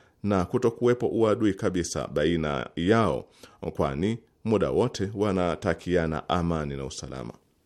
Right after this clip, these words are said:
Viongozi wakubwa wa dini tukufu ya Kiislamu wametuonyesha mifano mingi ya kivitendo ya maadili hayo bora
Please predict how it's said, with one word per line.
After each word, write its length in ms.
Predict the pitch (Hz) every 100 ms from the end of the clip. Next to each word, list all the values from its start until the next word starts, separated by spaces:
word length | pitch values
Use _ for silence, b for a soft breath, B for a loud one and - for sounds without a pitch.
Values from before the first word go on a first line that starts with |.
| _ B B B B
Viongozi 340 | 117 123 135
wakubwa 400 | 135 123 139 117 135
wa 320 | 131 110 107 98
dini 260 | 120 113
tukufu 380 | - 95 95 -
ya 60 | 82
Kiislamu 600 | 82 - - 107 104 95 B B -
wametuonyesha 880 | 82 92 92 104 98 113 - 120 110
mifano 400 | 104 110 101 95
mingi 320 | 117 135 110
ya 60 |
kivitendo 720 | 101 95 92 - 139 139 120 82
ya 160 | 92
maadili 400 | 107 107 98 92
hayo 320 | 104 104 92
bora 420 | 85 104 92 78